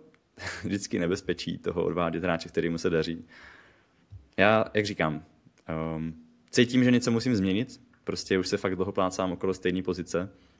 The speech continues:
a buď to dopadne dobře, nebo budu fakt hodně litovat. Tak si držím palce, <laughs> aby to dopadlo dobře.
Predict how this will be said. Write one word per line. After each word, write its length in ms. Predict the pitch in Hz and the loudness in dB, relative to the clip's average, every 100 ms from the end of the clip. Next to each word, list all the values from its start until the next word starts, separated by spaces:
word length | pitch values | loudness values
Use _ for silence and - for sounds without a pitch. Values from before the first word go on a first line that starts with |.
| - | -8
a 260 | - 85 82 | 0 2 0
buď 140 | 82 | 0
to 80 | - | 0
dopadne 280 | 92 95 92 | 2 2 2
dobře, 220 | 87 87 | 2 0
nebo 160 | 90 85 | -4 -2
budu 140 | 87 | -2
fakt 160 | 90 87 | 0 -2
hodně 180 | 90 87 | -2 -2
litovat. 380 | 85 80 82 101 - - - - - - - _ _ _ _ _ _ | -2 0 0 -4 -16 -20 -20 -20 -20 -20 -20 _ _ _ _ _ _
Tak 640 | 85 82 82 82 - - - _ _ _ _ - - | 4 6 4 2 -4 -14 -14 _ _ _ _ -16 -12
si 200 | - 92 | -6 -4
držím 360 | 90 92 98 92 | -2 0 0 2
palce, 420 | 104 110 90 90 - | 2 4 2 4 4
<laughs> 140 | - | 2
aby 140 | 98 98 | -2 0
to 100 | 104 | 2
dopadlo 360 | 107 107 101 | 4 4 4
dobře. 420 | 101 101 107 98 | 2 0 0 0